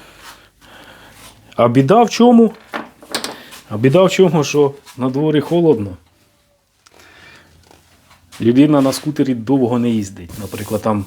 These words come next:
завела, проїхала там кілометр два і заглушила. І від такого стилю їзди, ну, кожен день, накопичується конденсат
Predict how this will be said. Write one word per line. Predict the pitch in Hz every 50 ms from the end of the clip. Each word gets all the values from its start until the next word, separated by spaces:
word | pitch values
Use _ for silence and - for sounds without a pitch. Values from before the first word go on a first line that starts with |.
| -
завела, | 113 110 120 123 127 139 160 165
проїхала | 151 - 131 139 156 165 - - 135 127 117
там | - 117 107 104
кілометр | 101 - 127 139 139 127 117 107 - 104 104
два | 107 120 143 156 160 143 - - - - - - - - _ _
і | 131 113
заглушила. | 113 120 113 117 117 107 - - 98 90 - - - - - _ _ _ _ _ _ _ _ _ _ _ _ _ _ _ _ _ - - - - - - - - - - - - - - - - _ _ _ _ -
І | 123 123
від | 131 139 139
такого | - 147 - 180 170 156 156
стилю | - - 185 180 175 165
їзди, | 165 165 156 143 139 165 202 214 214 208 - _ _ _ _ _ _ _ _ _ _ _ _ _ _ - -
ну, | 240 202 139
кожен | - 143 127 135 123 113
день, | 113 110 98 95 - - _ _ _ _ _ _ _ _ _ _ - - - - - - - - - - - - - - -
накопичується | 123 120 - 143 - - 175 170 - 165 147 131 - - 131
конденсат | - - 131 127 120 127 123 120 117 - 127 117 101 - -